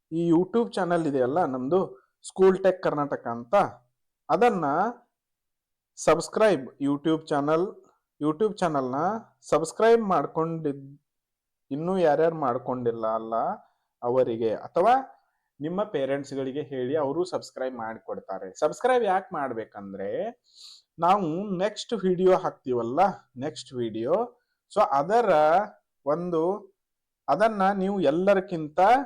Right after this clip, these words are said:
ಮುಂಚೆ, ಮುಂಚೆ ನೋಡ್ಬೋದು. ಯಾಕಂದ್ರೆ ಅದು ನಿಮಗೆ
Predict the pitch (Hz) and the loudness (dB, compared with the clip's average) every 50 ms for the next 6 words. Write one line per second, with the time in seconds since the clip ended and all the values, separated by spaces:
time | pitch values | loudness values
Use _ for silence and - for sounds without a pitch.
0 | - _ _ 151 147 156 175 185 196 190 190 - 247 254 269 262 - _ _ _ | -2 _ _ -10 -6 -6 -4 -4 -4 -4 0 2 2 2 2 0 -4 _ _ _
1 | - 160 190 220 202 254 240 233 226 220 214 208 202 185 160 151 131 120 - - | -8 -8 -6 0 2 4 4 4 4 2 2 4 4 4 4 4 2 0 -2 -4
2 | 190 - 202 208 214 226 220 208 226 226 220 214 214 220 262 285 269 - _ _ | -6 -6 -4 0 2 4 4 4 4 2 0 0 2 2 2 2 2 -2 _ _
3 | _ | _